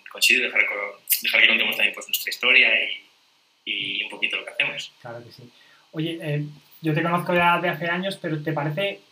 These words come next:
Speaker 2: eh, te introduzco, eh, o te presentas tú incluso, que a lo mejor lo vas a hacer mejor que yo, y luego empezamos ya a charlar, ¿vale? Eh, yo por, si
Speaker 1: Vale.
Speaker 2: quieres, yo por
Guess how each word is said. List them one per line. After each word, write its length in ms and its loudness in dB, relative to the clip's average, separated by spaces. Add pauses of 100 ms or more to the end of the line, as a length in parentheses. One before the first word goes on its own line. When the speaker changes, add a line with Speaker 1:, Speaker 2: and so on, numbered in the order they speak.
(140)
Speaker 2:
eh, 580 2 (240)
te 80 -4
introduzco, 840 0 (160)
eh, 300 -4
o 140 0
te 100 -2
presentas 360 0
tú 60 -4
incluso, 320 0
que 60 0
a 20 0
lo 100 -2
mejor 160 -2
lo 60 0
vas 160 2
a 40 -4
hacer 120 -4
mejor 320 -2
que 140 0
yo, 260 0 (400)
y 100 0
luego 160 4
empezamos 380 2
ya 420 8
a 100 0
charlar, 360 -8
¿vale? 260 -4 (480)
Eh, 400 2
yo 120 -4
por, 120 -2
si 60 -2
Speaker 1:
Vale. 120 4
Speaker 2:
quieres, 180 2
yo 140 2
por 340 4